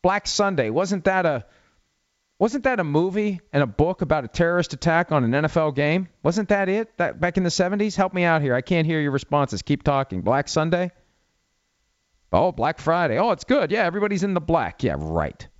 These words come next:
Yeah, <laughs> yeah. So you're not gonna wanna go shop.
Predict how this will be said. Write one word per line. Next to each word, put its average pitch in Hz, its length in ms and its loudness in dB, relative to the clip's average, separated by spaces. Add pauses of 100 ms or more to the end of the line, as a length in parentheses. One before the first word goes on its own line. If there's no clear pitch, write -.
(260)
Yeah, 143 320 0 (160)
<laughs> - 160 -20
yeah. 151 400 0 (1800)
So 220 320 0
you're 254 100 -2
not 285 140 0
gonna 202 320 0
wanna 156 240 0
go 110 140 0
shop. - 680 -2